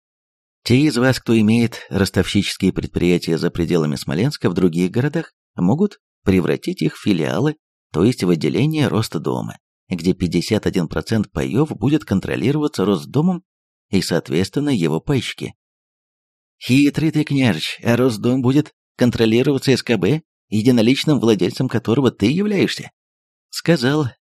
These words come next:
констатируя очевидный всем факт, боярин Глеб Незденич. «По сути, ты, княжич, предлагаешь нам передать свои ростовщические предприятия в твои руки. И все это подано под приправой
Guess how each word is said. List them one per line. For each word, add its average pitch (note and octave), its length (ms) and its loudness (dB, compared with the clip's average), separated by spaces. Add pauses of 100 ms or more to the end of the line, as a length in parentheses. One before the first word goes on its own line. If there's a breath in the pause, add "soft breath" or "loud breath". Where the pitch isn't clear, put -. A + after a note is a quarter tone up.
(180)
констатируя A#2 760 0
очевидный - 480 -4
всем C#2 260 -6
факт, - 360 -6
боярин C3+ 560 -4
Глеб - 340 -2
Незденич. E2+ 800 -2 (720)
«По F#2+ 160 2
сути, A#2 340 2
ты, G#2 200 0
княжич, A#2 460 0
предлагаешь G2+ 680 0
нам G2+ 300 0
передать F2 500 -2
свои G2+ 320 0
ростовщические F2+ 800 -2
предприятия C#2+ 680 -2
в D#2+ 80 -10
твои B2+ 260 0
руки. - 360 -2 (720)
И F#2+ 160 0
все E2+ 220 0
это D3+ 460 0
подано D3 500 -2
под - 220 -4
приправой E2 800 -4